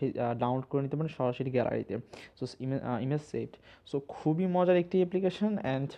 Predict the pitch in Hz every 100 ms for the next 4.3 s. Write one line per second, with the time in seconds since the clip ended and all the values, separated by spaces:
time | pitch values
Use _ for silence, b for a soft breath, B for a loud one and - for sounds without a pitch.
0 | 135 127 151 156 165 180 180 180 190 190
1 | - - 123 123 127 - _ 151 165 156
2 | - 180 185 180 180 165 160 143 135 139
3 | 139 143 147 143 127 143 202 135 127 131
4 | 123 - -